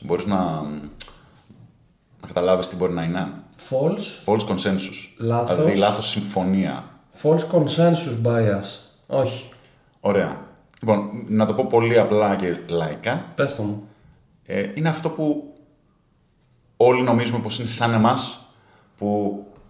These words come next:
Speaker 1: όλοι σκέφτονται σαν εμάς, που δεν μπορούμε να κάνουμε το empathy, να μπούμε στα παπούτσια του άλλου
Speaker 2: Μμμ.
Speaker 1: και να, να σκεφτούμε με βάση αυτά που μας λέει ο άλλος, αλλά νομίζουμε στην ουσία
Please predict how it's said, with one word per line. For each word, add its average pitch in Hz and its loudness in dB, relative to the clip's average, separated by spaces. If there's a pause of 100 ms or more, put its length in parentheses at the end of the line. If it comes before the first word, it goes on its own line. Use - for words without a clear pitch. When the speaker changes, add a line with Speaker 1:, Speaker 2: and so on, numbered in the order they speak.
(120)
Speaker 1:
όλοι 113 4
σκέφτονται 101 0
σαν 104 -2
εμάς, 107 0
που 98 -10
δεν 104 2
μπορούμε 104 4
να 98 2
κάνουμε 95 4
το 92 2 (100)
empathy, 90 2
να 90 0
μπούμε 92 2
στα - 0 (180)
παπούτσια 90 0
του 87 2
άλλου 85 2
Speaker 2:
Μμμ. 123 -2
Speaker 1:
και 151 0
να, 98 0 (240)
να 90 -2 (800)
σκεφτούμε 101 0
με 95 6
βάση 95 4
αυτά 87 -2 (180)
που - -14
μας 82 -2
λέει 87 4
ο 82 4
άλλος, - -2
αλλά 170 -2 (100)
νομίζουμε 135 0 (160)
στην 110 -6
ουσία 117 -2